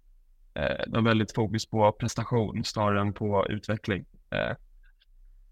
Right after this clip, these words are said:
och i det skedet av min karriär ville jag främst fokusera på, på utvecklingsdelen och, eh, att passa på att träna medan jag var ung.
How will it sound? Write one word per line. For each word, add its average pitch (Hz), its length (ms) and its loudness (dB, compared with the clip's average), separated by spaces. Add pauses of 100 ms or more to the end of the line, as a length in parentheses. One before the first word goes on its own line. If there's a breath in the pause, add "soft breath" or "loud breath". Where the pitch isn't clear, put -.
(120)
och 127 160 4
i - 20 6
det 127 140 4
skedet 127 220 4
av 123 80 6
min 127 140 6
karriär 117 280 6
ville 113 200 2
jag 110 140 2
främst 117 260 2
fokusera 110 440 0
på, 107 400 2 (1300)
på 131 200 6
utvecklingsdelen 123 720 4 (260)
och, - 380 -8
eh, 110 260 6
att - 260 -6
passa 120 200 -4
på 110 100 0
att - 60 2
träna 101 720 2 (380)
medan 113 260 4
jag 107 140 6
var 104 100 4
ung. 107 180 0